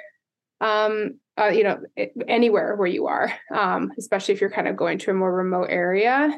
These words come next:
Um, I even bring this, like, on my long runs, even in the Front Range, just to, like, kind of practice, 'cause all of my races are gonna have kind of, like, a heavy pack with mandatory gear. So it's something I just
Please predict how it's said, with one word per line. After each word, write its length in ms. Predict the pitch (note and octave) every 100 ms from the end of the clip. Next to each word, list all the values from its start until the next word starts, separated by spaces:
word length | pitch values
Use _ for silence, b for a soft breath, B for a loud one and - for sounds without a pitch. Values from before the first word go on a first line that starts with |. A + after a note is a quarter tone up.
| - -
Um, 480 | G#3 G3 F3+ F3 F3+ _ _ _ _ _ _ -
I 160 | G3
even 220 | G#3 G3+
bring 180 | F3 E3
this, 180 | E3 -
like, 180 | - -
on 140 | -
my 340 | - A#2 A#2 - _ _ _ _ _ -
long 360 | F#3 E3 G3
runs, 460 | A3 B3 B3 B3+ B3+
even 240 | G3 G3
in 120 | F3+
the 40 | F3+
Front 280 | - F3+ -
Range, 300 | E3 F#3 G3+
just 200 | F#3+ -
to, 80 |
like, 160 | E3+ G#2+
kind 160 | G3+ -
of 100 | -
practice, 600 | D#3+ D3 D3 F#3 F#3 - _ _ _ _
'cause 220 | G#3+ G3+ F3
all 220 | E3 F3+
of 80 | G3+
my 140 | F#3
races 420 | F3 F3 F#3 F3+ E3+
are 80 |
gonna 180 | E3 D#3
have 240 | E3 D#3 D3+
kind 180 | E3
of, 60 | D#3+
like, 160 | D#3+ D#3+
a 80 |
heavy 320 | D#3+ F3 D#3+ D3+
pack 380 | - E3 D#3+
with 100 | E3+ E3+
mandatory 540 | E3+ E3 E3 - E3+ F#3+
gear. 320 | - - G#2
So 360 | - - - - B B B B
it's 140 | G#3+ G#3
something 300 | F#3+ F#3+ F3
I 100 | E3
just 360 | E3 E3+ -